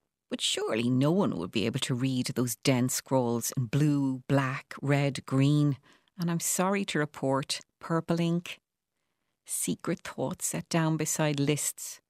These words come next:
Send out those invoices, submit poems, buy milk and cat food. Badly worked out income and expenditure for the month. Then quotes that interest me. For example, W H Auden, describing his journal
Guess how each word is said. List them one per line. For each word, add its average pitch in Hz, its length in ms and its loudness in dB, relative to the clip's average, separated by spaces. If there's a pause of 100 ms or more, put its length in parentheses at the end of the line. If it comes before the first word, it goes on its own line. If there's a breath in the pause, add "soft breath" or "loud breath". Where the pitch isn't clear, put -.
(560)
Send 147 300 2
out 139 160 0
those 127 220 0
invoices, 117 560 -2
submit - 480 0
poems, 120 400 0
buy 143 240 2
milk 135 240 0
and 131 80 0
cat - 240 -2
food. - 360 -6 (840 soft breath)
Badly 143 400 2
worked 120 320 0
out 120 220 -2
income 123 500 2
and 120 140 2
expenditure 127 680 0
for - 140 -8
the 120 100 -2
month. 123 400 -2 (720)
Then 156 120 2
quotes 139 460 2
that 131 140 -4
interest 127 460 0
me. - 240 -4 (540)
For - 100 0
example, 113 640 -2 (360)
W 160 380 2
H 127 320 -2
Auden, 117 480 -4 (380)
describing 156 540 2
his 160 160 -2
journal 117 480 -2